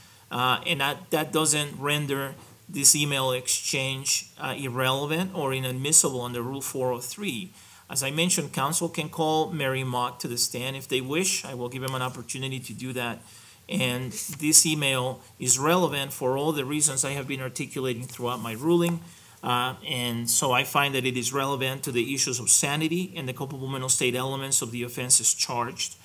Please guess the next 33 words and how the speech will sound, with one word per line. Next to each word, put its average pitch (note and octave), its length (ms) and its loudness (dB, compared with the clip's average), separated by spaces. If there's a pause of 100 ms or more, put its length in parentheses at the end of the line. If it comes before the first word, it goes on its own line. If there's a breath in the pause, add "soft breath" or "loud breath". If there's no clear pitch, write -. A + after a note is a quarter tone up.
(360 loud breath)
And C3+ 120 -8
I C3 60 -6
find C#3+ 320 -2
that C3 80 -6
the C#3 60 -4
probative C3 420 -4
value C3 440 -2
of A#2+ 120 -10
the B2 180 -4
evidence B2+ 340 -2
is A#2+ 160 -4
not C#3+ 320 -4
substantially C3+ 640 -2
outweighed B2 480 -6
by C#3 140 -10
any C#3+ 260 -6
of C#3 80 -4
the C3+ 80 -4
dangers B2 480 -8
listed A#2+ 320 -4
in B2 140 -6
Rule B2 160 -6
four A#2+ 240 -6
oh A2+ 40 -8
three. G#2 420 -10 (540 loud breath)
Finally, F3 600 2
there D#3 140 0
is C3+ 120 -4
an C#3+ 140 -4
email D3+ 320 0
exchange C#3+ 500 0
dated C#3 400 0
May D#3 500 0